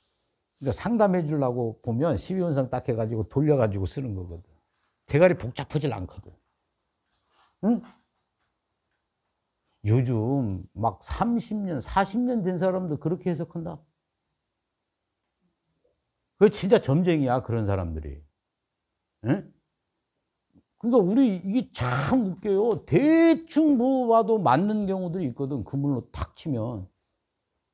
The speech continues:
음. 그러니까 맞고 틀리고의 문제가 아니라는 얘기야, 이 공부는. 음.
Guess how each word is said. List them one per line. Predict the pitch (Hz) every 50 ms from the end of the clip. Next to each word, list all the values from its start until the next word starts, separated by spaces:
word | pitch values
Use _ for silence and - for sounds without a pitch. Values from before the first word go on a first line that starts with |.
| -
음. | - 101 95 90 90 92 _ _ _ _ _ _ _ _ _ _ _ _ _ _ _ _ _ _ _ _ _ _ _ _ _ _ _ _ _ _ _ _ _ _ _ _ _ _ _ _ _ _ _ _ _ _ _ _ _ _ _ _ _ _ _ _ _
그러니까 | - 214 226 208 123
맞고 | 110 113 117 127 - - _ _ _ - - 269 262 262 254 247 226 202 - 202
틀리고의 | - - 226 262 240 247 247 240 233 196 220 220 214 208 208 202
문제가 | 170 151 151 147 151 175 185 170 113
아니라는 | 98 104 127 123 127 123 117 110 104 98
얘기야, | 95 95 143 160 160
이 | 117 110 120 113
공부는. | - 117 113 101 95 95 92 90 80 78 87 92 90 _ _ _ _ _ _ _ _ _ _ _ _ _ _ _ _ _ _ _ _ _ _ _ -
음. | 101 95 90 98 98